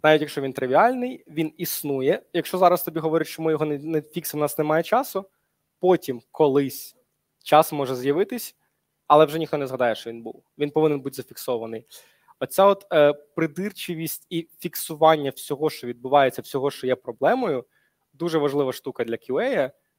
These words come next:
Е, все повинно бути записано. <laughs> Е, по пайплайнам конкретно, е, все залежить від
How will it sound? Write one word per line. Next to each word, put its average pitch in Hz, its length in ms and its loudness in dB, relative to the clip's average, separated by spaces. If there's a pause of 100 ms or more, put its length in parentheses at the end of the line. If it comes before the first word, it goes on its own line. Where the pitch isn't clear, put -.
(320)
Е, 120 300 0 (360)
все 185 220 2
повинно 143 420 -2
бути 127 480 -4 (720)
записано. - 580 -6
<laughs> 117 60 -2 (960)
Е, 143 240 4
по - 160 0
пайплайнам 220 640 0
конкретно, 143 680 -2 (1300)
е, 190 380 -2
все 185 260 -6
залежить 214 500 -2 (140)
від 170 380 -12